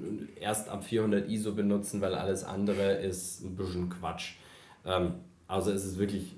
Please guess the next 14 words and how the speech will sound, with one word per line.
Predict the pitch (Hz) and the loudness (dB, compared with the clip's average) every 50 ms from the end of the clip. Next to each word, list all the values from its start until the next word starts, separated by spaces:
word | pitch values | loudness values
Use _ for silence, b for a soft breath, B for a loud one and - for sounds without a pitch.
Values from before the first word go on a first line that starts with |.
| - - | -12 -12
strahlendster | - - - - - 90 98 101 104 104 101 104 - 104 95 | -12 -10 -10 -2 0 2 4 6 6 4 4 2 0 0 0
Sonnenschein, | 90 95 92 95 98 95 95 - 101 92 95 90 | 2 0 0 2 0 0 0 0 -2 0 0 0
Ostseeurlaub | - 92 95 - - - - 101 - - 95 92 92 90 90 92 - | 0 -2 -2 -4 -6 -4 -4 -4 0 0 0 2 4 4 2 2 2
und | - 90 90 90 87 - - - | 0 -2 0 0 -2 -2 -4 -4
du | 90 87 | -2 0
hast | 87 85 85 - - - - - | 0 0 0 -2 -4 -8 -8 -6
einen, | - 90 87 87 87 87 87 87 90 | -4 -2 0 0 2 0 2 2 2
äh, | 90 92 90 95 104 120 | 2 2 2 2 4 4
Ektachrom | 127 127 127 - 85 80 - - 80 78 80 80 | 2 2 2 -2 -4 -4 -4 -6 -6 -6 -6 -6
drin, | 64 62 73 | -8 -8 -8
dann | 82 85 92 | -8 -8 -8
geht's | 92 - - - | -8 -10 -10 -12
natürlich | - - - 92 87 85 | -12 -12 -12 -14 -14 -12
auch. | - - - - | -12 -14 -14 -14